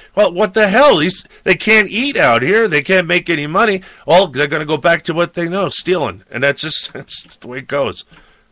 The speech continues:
And, you know, your politics, you left-wing loons out there, you Democrats,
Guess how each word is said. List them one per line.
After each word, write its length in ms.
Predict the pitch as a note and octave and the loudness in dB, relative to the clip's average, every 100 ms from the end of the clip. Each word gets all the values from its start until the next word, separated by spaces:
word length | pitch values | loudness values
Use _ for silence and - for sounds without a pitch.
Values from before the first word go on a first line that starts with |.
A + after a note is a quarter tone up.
| _ | _
And, 160 | C3+ A#2+ | -2 2
you 80 | |
know, 280 | B2+ C3+ B2 - _ _ _ _ _ _ _ - - - _ | 4 4 2 -10 _ _ _ _ _ _ _ -20 -20 -20 _
your 140 | - D3+ | -2 -2
politics, 760 | - G3 B3+ A#3 - A#2+ G2 | 2 2 4 2 0 -4 -4
you 120 | A2+ A2+ | -8 -8
left-wing 640 | A2 A2+ - A2+ G2+ G2 _ _ - | -4 -4 -4 -10 -10 -12 _ _ -6
loons 400 | A#2 D#3+ C#3+ G2 | -2 0 0 -2
out 220 | F#2 F2 | -2 -2
there, 100 | G2 | -4
you 160 | G2 | -6
Democrats, 640 | F#2 A#2 A#2+ G2 G2 F#2+ | -6 -6 -6 -4 -4 -4